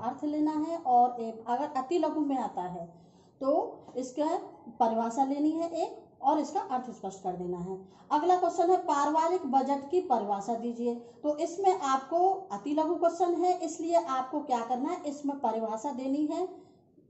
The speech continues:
एक भी दे सकते हो, दो भी दे सकते हैं, दे सकते हैं। ठीक है, अगला तीसरा question है पारिवारिक बजट बनाने का मुख्य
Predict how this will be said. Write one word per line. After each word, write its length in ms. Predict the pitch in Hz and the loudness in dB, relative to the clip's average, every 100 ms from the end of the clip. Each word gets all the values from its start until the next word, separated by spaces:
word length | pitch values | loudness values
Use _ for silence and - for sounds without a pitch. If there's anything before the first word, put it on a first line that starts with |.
| _ _ _ - | _ _ _ -2
एक 240 | 254 254 | 0 2
भी 80 | 302 | 2
दे 120 | 294 294 | 2 0
सकते 280 | 302 - 311 | -2 -4 -4
हो, 240 | 302 330 | 0 -2
दो 200 | 226 233 | 0 2
भी 120 | 233 240 | 2 -2
दे 140 | 220 | -6
सकते 280 | 214 190 180 | -8 -10 -10
हैं, 220 | 170 170 - - | -10 -12 -16 -18
दे 160 | 190 196 | -14 -12
सकते 260 | 190 - 185 | -12 -12 -10
हैं। 200 | 180 170 | -10 -8
ठीक 180 | 302 | -6
है, 100 | - - - - - - - _ | -6 -8 -10 -20 -20 -20 -20 _
अगला 240 | 262 277 339 | -2 0 0
तीसरा 340 | 330 285 330 339 | 0 0 2 2
question 380 | 339 - 370 | 2 2 0
है 160 | 320 349 349 | 2 -2 -2
पारिवारिक 760 | 294 269 269 269 320 381 359 | 0 2 2 2 2 2 0
बजट 320 | 247 240 247 208 | 0 2 0 -4
बनाने 420 | 233 233 240 285 330 | -4 -2 0 0 -2
का 240 | 226 208 208 | -4 -4 -2
मुख्य 440 | 247 311 - 294 | -2 -2 -4 -8